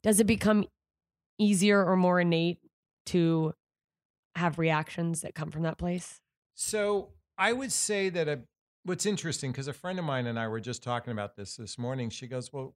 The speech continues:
Speaker 2: God, operating from a place of self-love can be boring 'cause you're not being triggered." In other words, so you're not, so you're not being triggered by negativity. And so could the corresponding, you're not being,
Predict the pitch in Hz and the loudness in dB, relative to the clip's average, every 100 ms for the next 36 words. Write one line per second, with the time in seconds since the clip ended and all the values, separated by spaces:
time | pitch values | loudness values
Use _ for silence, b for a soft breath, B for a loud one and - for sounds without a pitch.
0 | _ - 175 156 143 143 143 135 120 - | _ -14 -8 -4 -4 -6 -8 -6 -8 -8
1 | 120 113 110 - 113 - 110 - 107 95 | -8 -8 -12 -14 -12 -12 -16 -12 -12 -10
2 | 123 147 117 - 104 90 101 104 139 196 | -10 -10 -12 -12 -10 -10 -12 -8 -8 -6
3 | 87 82 - _ _ _ _ _ _ _ | -8 -10 -20 _ _ _ _ _ _ _
4 | - 151 120 151 143 143 139 131 - 196 | -6 -4 -2 -2 -2 -2 -4 -4 -4 -6
5 | 165 90 - _ _ _ _ - b b | -6 -10 -14 _ _ _ _ -20 b b
6 | b 127 120 120 113 - 135 123 127 135 | b -8 -4 -4 -4 -2 -2 -2 0 0
7 | 139 _ _ - 156 143 143 170 180 196 | -2 _ _ -8 -6 -4 -2 -4 -6 -8
8 | 190 - 175 156 143 135 127 123 123 131 | -10 -8 -10 -8 -8 -6 -4 -6 -6 -10
9 | - 175 180 147 127 120 117 - 127 120 | -10 -10 -6 -6 -4 -4 -6 -6 -8 -8
10 | - - 135 131 - 147 139 - 143 147 | -12 -12 -10 -10 -6 -4 -4 -6 -6 -4
11 | 147 135 123 123 123 - 123 120 107 | -2 -2 -2 -2 -4 -6 -4 -4 -6